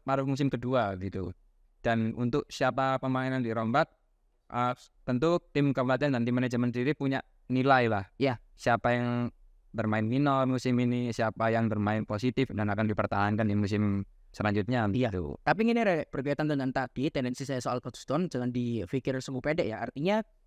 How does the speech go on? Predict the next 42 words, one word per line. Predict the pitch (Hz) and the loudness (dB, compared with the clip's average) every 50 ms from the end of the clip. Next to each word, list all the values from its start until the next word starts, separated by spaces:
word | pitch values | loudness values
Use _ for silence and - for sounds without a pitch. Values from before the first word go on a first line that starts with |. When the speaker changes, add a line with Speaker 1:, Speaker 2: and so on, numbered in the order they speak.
| _ _ _ | _ _ _
Speaker 2:
eh, | _ 156 160 156 156 156 151 151 | _ -2 -2 0 0 0 -2 0
perubahan | - 190 180 156 156 160 156 | 0 0 0 0 0 -2 -2
pemain | 156 160 170 | -2 0 0
itu | 190 185 226 | 0 -2 -4
pasti | 233 220 - 131 | -6 -4 -2 -2
ada | 143 147 - - 127 113 | -2 0 0 -2 -4 -2
dalam | 123 120 120 123 120 120 117 117 | -2 -2 0 0 0 0 -2 -4
setiap | - 131 - 147 - | -6 -4 -2 -4 -4
jeda | - - - 131 | -4 -6 -6 -4
musimnya | 123 123 120 - 175 175 156 127 117 110 | -4 -4 -4 -2 0 0 0 0 -2 -4
gitu | 113 117 | -4 -2
kan. | 104 120 127 | 0 0 0
Ketika | 131 117 127 - - 120 120 120 - - | 2 0 0 0 0 0 0 0 -2 0
paruh, | - 131 127 - 127 127 123 117 117 - - _ _ - - _ _ - | 0 0 0 2 0 -2 -2 -2 -4 -6 -10 _ _ -20 -20 _ _ -4
eh, | 135 131 123 117 117 113 110 | -2 0 2 2 2 2 0
apa | 120 - 139 | 0 2 2
namanya, | 135 123 123 123 135 | 4 4 4 2 2
paruh | - 135 127 | 0 0 0
musim | 127 120 - 127 123 | 0 0 -2 -4 -4
pertama | - - 120 135 147 | -2 -2 0 0 0
menuju | 139 123 - 127 | 0 -2 -2 -2
paruh | 104 117 113 117 | -2 -2 -2 -2
musim | 120 113 - 113 | -6 -8 -8 -8
kedua. | 117 123 135 131 107 - - - _ _ _ _ _ _ - | -6 -4 -2 -2 -2 -4 -8 -14 _ _ _ _ _ _ -4
Eh, | - 156 156 151 143 139 139 | 0 0 2 2 2 0 0
dan | 147 160 165 | 0 0 0
itu | 165 - 240 | 2 4 4
menjadi | 226 175 135 135 151 147 | 4 4 2 0 0 0
salah | 147 147 143 123 | 0 0 -2 -2
satu | 117 | -4
evaluasi | 139 - 151 139 139 127 117 120 - 180 165 | -4 -2 -2 -2 0 0 -2 -2 -2 -2 0
dari | 143 127 | 0 0
jajaran | 123 127 113 127 120 120 | -2 -2 -2 -2 -2 -2
kepelatihan | - - 127 123 - 135 139 | 0 0 -2 0 0 -2 -6
dan | 127 | -6
juga | 123 - | -6 -6
manajemen | 120 117 117 110 - 113 117 143 180 180 - _ _ _ _ _ _ _ _ | -4 -4 -4 -4 -4 -2 -2 -2 -2 -4 -8 _ _ _ _ _ _ _ _
dengan | _ - 151 135 131 151 185 220 | _ 2 4 4 4 4 4 2
dilengkapi | 190 - 147 127 127 127 123 135 123 - - 202 170 | 2 0 0 0 0 0 0 0 -2 -2 -2 -2 -2
adanya | 160 - 123 127 165 | 0 0 0 -2 -2
kepala | - 175 - 175 170 | -2 0 0 0 0
departemen | 147 143 - 139 135 - 139 143 160 | 0 -2 -4 -4 -4 -2 -2 -2 -2